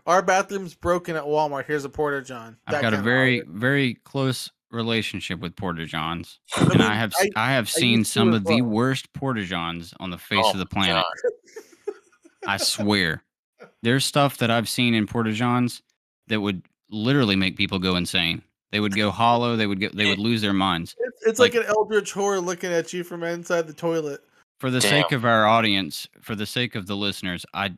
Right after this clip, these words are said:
Speaker 2: I won't go into the detail of some of the things that I've seen in Porta Johns. But if you could only imagine, like, the grotesque heights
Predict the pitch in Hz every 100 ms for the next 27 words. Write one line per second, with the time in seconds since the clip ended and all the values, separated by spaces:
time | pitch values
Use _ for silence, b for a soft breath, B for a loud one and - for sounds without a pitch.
0 | _ 101 101 95 104 98 90 101 95 85
1 | 95 90 90 92 - 90 85 - 104 92
2 | 87 82 92 87 82 87 82 - 95 87
3 | 82 90 90 80 82 78 78 - _ _
4 | _ _ _ - 101 98 120 113 110 107
5 | 107 98 98 98 95 98 90 85 - _
6 | 90 92 92 92 90 - 101 92 - _
7 | _ - 104 90 - - -